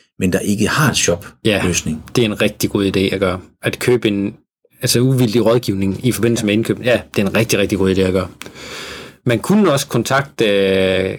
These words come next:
Speaker 2: konkurrenter og spørge dem. Og, øh, så er der nogen, der vil sige, "Ej, det vil de da aldrig s-, det vil de aldrig svare på." Men, øh, min opfattelse er faktisk, at folk er meget glade for at snakke om deres egen forretning.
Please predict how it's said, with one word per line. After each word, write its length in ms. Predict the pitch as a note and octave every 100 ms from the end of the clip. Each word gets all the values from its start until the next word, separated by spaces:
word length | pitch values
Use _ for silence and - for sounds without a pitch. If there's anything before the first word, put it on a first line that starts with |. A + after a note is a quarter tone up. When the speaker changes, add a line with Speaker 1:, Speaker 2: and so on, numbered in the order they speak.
| -
Speaker 2:
konkurrenter 500 | B2 A2+ B2 F3 - - -
og 100 | B2+
spørge 220 | - D3
dem. 140 | C#3+ D3 - - - - - -
Og, 320 | B2+ B2 A#2
øh, 180 | A2+ -
så 140 | E3+
er 140 | D3+
der 60 | C3+
nogen, 240 | C3 D3+
der 60 | C3+
vil 60 | -
sige, 160 | D3 C#3+
"Ej, 100 | B2
det 120 | D#3
vil 80 | C3+
de 80 |
da 60 | C3
aldrig 220 | B2 C#3
s-, 260 | - - -
det 140 | - D3+
vil 60 |
de 80 | C3+
aldrig 140 | A#2 A#2
svare 200 | B2+ C3+
på." 180 | A#2+ - - - - -
Men, 280 | B2+ B2 A#2
øh, 120 | A2+
min 160 | A#2+ B2+
opfattelse 440 | D#3 D#3+ A#2 G2
er 60 | B2
faktisk, 200 | C#3 A#2+
at 80 | -
folk 200 | D3+ C#3
er 40 |
meget 220 | A#2+ D3
glade 200 | D3+ D#3+
for 100 | D#3+
at 60 | D3
snakke 160 | D3+
om 80 | D3
deres 140 | C#3 C3
egen 160 | D3+
forretning. 480 | C#3+ B2+ - G#2 F2